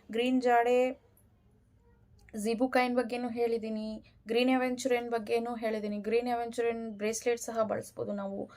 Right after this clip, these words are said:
ಹಾ, ಅದೇ ರೀತಿ ಈ ಗ್ರೀನ್ ಜಾಡೆ ಪ್ಲಾಂಟ್‌ನ ಸಹ ನಾವು ಮನೆಯಲ್ಲಿ ಇಟ್ಕೋಬಹುದು. ನಮ್ಮ ಕೈಯಲ್ಲಿ ಅದನ್ನೆಲ್ಲ ಮಾಡ್ಲಿಕ್ಕಾಗಲ್ಲ, ಯಾವಾಗಲೂ ನಮ್ಮ ಜೊತೆ ಕ್ಯಾರಿ ಮಾಡೋಕ್ಕಾಗಲ್ಲ, ನಾವು ಹಾಕ್ಕೊಳಕ್ಕೆ ಧಾರಣೆ ಮಾಡೋಕ್ಕಾಗಲ್ಲ ಅಂದ್ರೆ ಇದು ಬೆಸ್ಟ್ ನಿಮಗೆ. ಗ್ರೀನ್ ಜಾಡೆ ಪ್ಲಾಂಟ್ ಸಹ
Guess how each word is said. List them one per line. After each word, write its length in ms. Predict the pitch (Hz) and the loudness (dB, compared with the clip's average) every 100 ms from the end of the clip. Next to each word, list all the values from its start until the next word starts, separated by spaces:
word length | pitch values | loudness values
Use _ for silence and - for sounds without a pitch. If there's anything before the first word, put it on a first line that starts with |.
| - - - | -20 -20 0
ಹಾ, 400 | 226 226 - - | 2 2 -2 -6
ಅದೇ 240 | 208 233 | 2 4
ರೀತಿ 400 | 254 247 247 302 - - | 4 2 -2 -4 -4 -14
ಈ 120 | 214 | -12
ಗ್ರೀನ್ 380 | 208 220 247 254 | -10 -4 -2 0
ಜಾಡೆ 220 | 233 220 | 0 0
ಪ್ಲಾಂಟ್‌ನ 420 | 220 220 208 220 233 | -2 -4 -6 -6 -8
ಸಹ 260 | - 208 220 - - - _ - | -8 -2 0 0 -6 -20 _ -4
ನಾವು 180 | 220 | -2
ಮನೆಯಲ್ಲಿ 580 | 208 208 214 208 311 466 _ _ - | 0 -2 -4 -2 -4 -4 _ _ -12
ಇಟ್ಕೋಬಹುದು. 840 | 208 - 208 196 - 208 208 196 - _ _ - | -10 -2 -2 -2 -2 0 0 -2 -10 _ _ -8
ನಮ್ಮ 180 | 240 226 | -6 -2
ಕೈಯಲ್ಲಿ 480 | 220 220 226 247 - - | 2 2 2 -2 -4 -8
ಅದನ್ನೆಲ್ಲ 380 | 214 220 220 233 | -4 -2 0 0
ಮಾಡ್ಲಿಕ್ಕಾಗಲ್ಲ, 640 | 220 214 226 220 214 208 | 0 -2 -2 -2 -2 -2
ಯಾವಾಗಲೂ 400 | 214 214 214 220 | -2 0 0 -2
ನಮ್ಮ 220 | 220 220 214 | -4 -4 -6
ಜೊತೆ 220 | 208 214 | -8 -8
ಕ್ಯಾರಿ 280 | - 202 208 | -6 -4 -4
ಮಾಡೋಕ್ಕಾಗಲ್ಲ, 520 | 208 208 202 202 202 | -6 -8 -6 -6 -4
ನಾವು 320 | 208 208 196 - - - | -4 -6 -8 -12 -20 -2
ಹಾಕ್ಕೊಳಕ್ಕೆ 500 | 220 208 220 220 208 | -2 0 0 0 0
ಧಾರಣೆ 280 | 208 208 220 | 0 0 -2
ಮಾಡೋಕ್ಕಾಗಲ್ಲ 500 | 220 220 214 208 202 | -4 -4 -2 -2 -2
ಅಂದ್ರೆ 300 | 208 311 269 | -2 -2 -2
ಇದು 200 | 220 240 | -4 -4
ಬೆಸ್ಟ್ 400 | 202 - - 214 | -4 -6 -8 -6
ನಿಮಗೆ. 280 | 208 196 | -4 -6
ಗ್ರೀನ್ 280 | 196 214 226 | -6 -6 -2
ಜಾಡೆ 180 | 220 214 | -2 -2
ಪ್ಲಾಂಟ್ 420 | 214 208 220 220 | -2 -4 -4 -4
ಸಹ 160 | 220 | -2